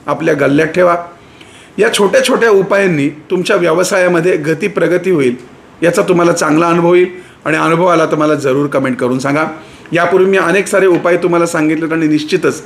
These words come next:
ते केल्यामुळं तुम्हाला फायदेही झाले असतील तर तशा प्रकारच्या कमेंटही मला जरूर करा, म्हणजे मला वेगवेगळे व्हिडिओ बनवायला आणखीन हुरूप येईल. पुन्हा भेटूयात पुढच्या भागात, तोपर्यंत तुमच्या आनंद पिंपळकरचा तुम्हाला जय साईराम. आणि हो, आलय माझ्या राशीला हा बारा राशींवर आधारित आपला चित्रपट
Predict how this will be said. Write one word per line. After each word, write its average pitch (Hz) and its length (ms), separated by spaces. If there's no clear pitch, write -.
ते 175 60
केल्यामुळं 185 500
तुम्हाला 185 300
फायदेही 165 420
झाले 175 220
असतील 147 300
तर 156 140
तशा 165 160
प्रकारच्या 170 440
कमेंटही 139 520
मला 143 160
जरूर 139 320
करा, 165 220
म्हणजे 151 220
मला 147 260
वेगवेगळे 160 340
व्हिडिओ 147 240
बनवायला 131 440
आणखीन 127 380
हुरूप 127 240
येईल. 104 140
पुन्हा 190 200
भेटूयात 202 300
पुढच्या 185 340
भागात, 180 320
तोपर्यंत 170 360
तुमच्या 165 240
आनंद 160 200
पिंपळकरचा 147 580
तुम्हाला 143 360
जय 147 160
साईराम. 151 340
आणि 156 180
हो, 165 180
आलय 180 260
माझ्या 208 280
राशीला 180 420
हा 151 120
बारा 156 300
राशींवर 175 420
आधारित 156 340
आपला 160 220
चित्रपट 156 460